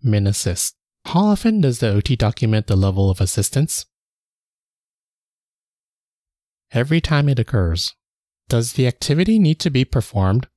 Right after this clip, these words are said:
or can it be simulated? The best situation would be for the client to actually perform the activity. If simulated, the O T should document simulated.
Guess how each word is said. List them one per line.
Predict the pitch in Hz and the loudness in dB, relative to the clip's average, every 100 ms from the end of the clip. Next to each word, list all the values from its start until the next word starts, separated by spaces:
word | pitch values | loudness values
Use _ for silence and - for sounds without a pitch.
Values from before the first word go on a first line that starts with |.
| _ | _
or | 107 | -6
can | - 113 | -2 -2
it | 113 | 0
be | 123 | 0
simulated? | 113 - 175 135 98 87 92 90 _ _ _ _ _ _ _ _ _ _ _ _ _ - | 0 2 2 2 0 0 -2 -4 _ _ _ _ _ _ _ _ _ _ _ _ _ -4
The | 117 | -2
best | 160 202 | 0 0
situation | - 202 196 147 131 147 135 | 0 0 0 2 0 0 2
would | 117 | 0
be | 104 107 | 2 0
for | - | 0
the | 104 | -2
client | 95 110 104 104 | 0 0 0 0
to | 117 | -2
actually | 110 - 127 127 | -4 -2 -2 -2
perform | - 110 107 95 95 | -2 -2 0 2 2
the | 92 | 0
activity. | - 160 127 87 85 | 0 0 0 -2 -4
If | 110 - | -2 0
simulated, | - 185 143 95 98 107 _ - | 2 2 2 2 -2 -4 _ -2
the | 107 | -2
O | |
T | - 147 | 0 0
should | - - | -2 0
document | 95 - 107 101 98 - | -2 0 0 0 0 -2
simulated. | - 185 143 95 87 87 | -2 2 2 0 0 -4